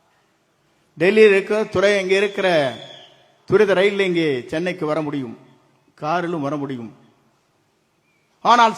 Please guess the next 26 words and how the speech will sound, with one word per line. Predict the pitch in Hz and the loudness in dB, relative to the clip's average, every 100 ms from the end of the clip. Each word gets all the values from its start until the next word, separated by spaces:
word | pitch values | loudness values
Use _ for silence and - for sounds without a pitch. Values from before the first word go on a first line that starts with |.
| 220 | -2
செல்லுகின்ற | 233 277 269 254 | -4 -2 -4 -4
பாதை | 214 226 226 | -2 -2 -2
எதுவாக | 190 240 226 214 | -4 0 0 0
இருந்தாலும், | 202 202 190 175 151 113 - - _ _ _ _ _ _ _ _ _ _ _ | -4 -4 0 0 -4 -12 -18 -20 _ _ _ _ _ _ _ _ _ _ _
சென்னை | - - 165 196 190 | -14 -6 -4 -4 -2
என்ற | 175 175 | -2 -2
இடத்தை | 160 170 175 170 139 | -4 -4 -4 -2 -2
நோக்கி | 131 160 190 185 175 | -2 0 0 -2 -2
மக்கள் | 156 160 185 | -2 -2 -4
வருகிற | 165 165 156 156 127 - - 135 | -2 -2 -2 -2 -4 -8 -20 -2
வரலாறு | 151 202 214 202 180 | 2 4 6 4 2
தமிழ்நாட்டிலே | - 175 208 202 185 185 | 0 0 4 2 2 0
படைக்கப்படுகிற | 180 175 226 220 214 202 202 185 | 0 0 0 0 -2 0 2 4
ஒரே | 202 233 226 | 6 6 6
தலைவர் | 214 202 180 123 - - | 6 6 6 2 -10 -4
நம்முடைய | 185 208 190 185 | 0 2 2 2
தளபதி | 202 233 220 | 4 4 4
என்பதை | 214 196 190 | 2 0 0
நான் | 180 | 0
இந்த | 180 | 0
நேரத்திலே | 175 196 185 180 | -2 -2 -2 -2
கோடிட்டு | 160 185 180 180 | 0 0 0 -2
காட்ட | 165 156 156 | -2 -2 -2
விரும்புகிறேன். | 160 156 147 139 117 - - - - - - - - - - - - - - | -4 -4 -4 -4 -4 -8 -10 -10 -10 -10 -10 -10 -12 -12 -14 -14 -14 -12 -2
எல்லோரும் | 214 254 269 262 | 2 6 4 4
சொன்னார்கள், | 226 226 214 202 180 143 | -2 0 2 2 0 -6